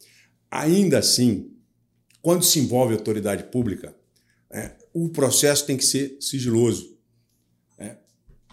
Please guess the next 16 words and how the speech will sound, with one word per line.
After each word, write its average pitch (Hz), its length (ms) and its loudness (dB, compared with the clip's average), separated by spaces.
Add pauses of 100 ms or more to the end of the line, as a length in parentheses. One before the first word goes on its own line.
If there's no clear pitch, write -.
quando 165 600 2 (200)
foi 135 220 0
feito 131 340 0
o 120 40 -2
inquérito 113 440 -2
contra 101 280 -6
mim, 135 480 0 (1500)
o, 110 680 -2 (400)
os 110 100 -4
jornalistas, 151 960 2
na 113 140 -4
busca 131 320 -2
e - 20 -2
apreensão, 117 680 0
tinham 196 300 0
chegado 156 600 0